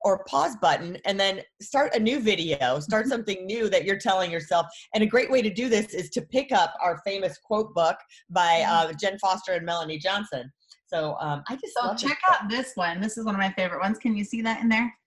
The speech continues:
Speaker 1: Oh,
Speaker 2: "Fun
Speaker 1: yeah.
Speaker 2: is good" by Doctor Seuss.
Speaker 1: Fun is good.
Speaker 2: We have to remind ourselves that, you know, what, I, I went to the zoo last weekend with my nieces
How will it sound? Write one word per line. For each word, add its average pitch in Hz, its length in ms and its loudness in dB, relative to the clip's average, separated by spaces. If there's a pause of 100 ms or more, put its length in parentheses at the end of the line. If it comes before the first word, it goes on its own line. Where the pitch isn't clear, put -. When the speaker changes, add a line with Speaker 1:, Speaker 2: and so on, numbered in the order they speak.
Speaker 1:
Oh, 254 60 4
Speaker 2:
"Fun 277 200 6
Speaker 1:
yeah. 202 140 2
Speaker 2:
is - 240 -14 (120)
good" 214 360 4
by 190 160 4
Doctor 208 360 0
Seuss. 208 540 -4 (1900)
Speaker 1:
Fun 233 380 2 (100)
is 196 380 -2
good. 196 320 4
Speaker 2:
We 143 60 4
have 262 180 0
to 330 140 0
remind 262 320 4
ourselves 226 400 2
that, 196 200 2
you 226 60 -2
know, 208 140 0
what, 202 240 -2 (160)
I, 214 260 -2
I 220 80 2
went 233 200 -2
to 233 100 -2
the 208 100 -4
zoo 226 240 -2
last 202 260 -4
weekend 196 520 -2 (120)
with 214 220 -6
my 196 100 0
nieces 196 640 -2